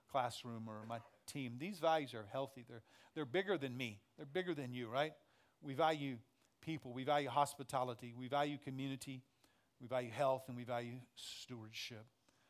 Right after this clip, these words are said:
Uh, these values will shape our culture. They'll help us to treat each other better. Aren't you glad that we're gonna treat each other better in twenty twenty-two? Arnie, you didn't even know that when you prayed a while ago. We're gonna,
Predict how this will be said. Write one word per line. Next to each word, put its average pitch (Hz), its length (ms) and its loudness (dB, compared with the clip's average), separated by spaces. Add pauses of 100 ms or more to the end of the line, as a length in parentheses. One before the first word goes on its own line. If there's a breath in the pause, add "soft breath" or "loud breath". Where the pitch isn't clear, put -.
(220 soft breath)
Uh, 139 60 -16 (120)
these 139 220 -4
values 143 400 6
will 123 80 -6
shape 156 240 2 (180)
our 131 120 4
culture. 156 360 2
They'll 139 120 4
help 165 180 6
us 147 120 2
to 139 100 -6
treat 143 200 -4
each 127 180 -2
other 120 200 -2
better. 110 340 2
Aren't 143 180 2
you 147 40 -4
glad 143 300 6 (380 loud breath)
that 135 100 -6
we're 127 80 -6
gonna 131 160 0
treat 143 180 -2
each 127 140 -2
other 131 180 0
better 131 240 0
in 127 100 -4
twenty 139 260 -4
twenty-two? 143 460 -2
Arnie, 143 220 0
you 135 60 -2
didn't 147 180 -2
even 151 160 -2
know 117 140 0
that 113 160 0
when 120 80 -8
you 123 80 -6
prayed 120 240 -6
a 110 40 -6
while 107 160 -6
ago. 110 180 -8 (1300 loud breath)
We're 139 100 -2
gonna, 143 240 4